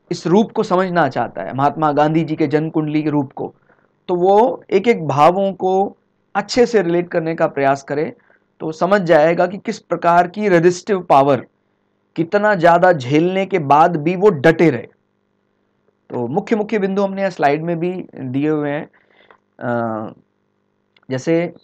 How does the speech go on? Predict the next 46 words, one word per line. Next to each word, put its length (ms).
किसी 260
भी 120
कुंडली 380
को 140
आप 160
देखते 360
हैं, 160
सबसे 320
पहले 300
हम 180
किसका 300
ध्यान 240
लगाते 380
हैं, 80
भाई 100
लग्नेश 680
और 400
राशि 540
के 140
स्वामी 380
की 140
स्थिति 340
क्या 180
है। 160
वो 120
फर्क 280
नहीं 120
पड़ता 340
है 120
कि 120
वो 240
उसके 180
साथ 220
कोई 200
शत्रु 360
बैठा 280
है 180
द्वंद्व 320
में, 80
लेकिन 380
अगर 340
लग्नेश 800
और 500
राशि 440
का 160
स्वामी 640